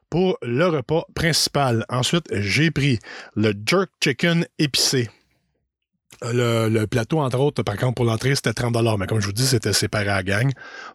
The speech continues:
Donc, euh, mais comme je vous dis, on était à cinq. Fait que calculez, mettons, euh, l'équivalent de six dollars environ pour, euh, pour l'entrée en ce qui me concerne. Pour le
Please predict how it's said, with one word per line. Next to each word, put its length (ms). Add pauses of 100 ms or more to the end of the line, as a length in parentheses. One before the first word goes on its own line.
Donc, 240
euh, 160
mais 140
comme 160
je 60
vous 40
dis, 120
on 120
était 200
à 40
cinq. 320
Fait 80
que 80 (160)
calculez, 380
mettons, 360
euh, 60
l'équivalent 400
de 60
six 200
dollars 320
environ 300
pour, 140
euh, 260
pour 120
l'entrée 300
en 60
ce 80
qui 80
me 60
concerne. 420 (920)
Pour 140
le 80